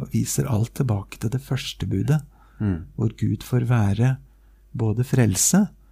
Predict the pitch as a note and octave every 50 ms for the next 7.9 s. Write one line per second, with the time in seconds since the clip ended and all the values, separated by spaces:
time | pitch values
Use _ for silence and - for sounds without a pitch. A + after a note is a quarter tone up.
0 | - - _ _ - - - A#2 A#2 C#3+ C#3+ C#3 - - - A2+ G#2+ G#2 G#2+ -
1 | A2+ A2+ A2 - - B2+ - A2 G2+ A2 A2 A2+ A#2+ A#2+ - - - - - -
2 | - - - - _ _ - _ _ _ - A2+ A2+ A2+ G2+ A2 G#2 G2 G2 -
3 | - G#2+ G2+ F#2+ F#2+ F#2 F#2 F#2 F2 - - - _ _ _ _ - - - _
4 | - _ _ - _ - - A2 G2 F#2+ F#2+ G#2+ G#2 A2 G#2+ G#2 G#2 G2 F#2+ F#2+
5 | F#2 G2+ G2 F#2 E2+ E2+ - - F#2 F#2 F2+ G2+ - G#2 F#2 - A2 - G2+ G2+
6 | G2+ - G2 G2 E2+ G2+ A2 A2+ G#2+ G2+ F#2 F#2+ G#2 G#2+ G#2+ A2 G#2 F#2+ F#2 G#2
7 | C#3 D#3+ D#3 D#3 D3 - B2 A2 G2+ G#2 G2+ - - G2+ G2 F#2+ F#2